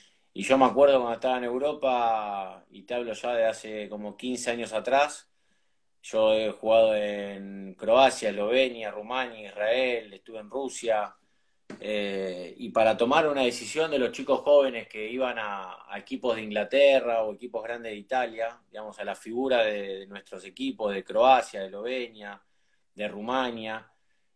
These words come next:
iban a probarse a, a Inglaterra, por ejemplo, y, y la decisión era entre siete, ocho personas.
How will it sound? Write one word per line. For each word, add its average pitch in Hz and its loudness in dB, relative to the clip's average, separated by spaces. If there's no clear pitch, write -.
iban 127 2
a 113 -2
probarse 127 2
a, 101 -2
a 110 -10
Inglaterra, 127 0
por 101 -10
ejemplo, 135 -4
y, 95 -10
y 107 -10
la 107 4
decisión 104 0
era 113 4
entre 98 -4
siete, 120 -2
ocho 95 -4
personas. 104 -2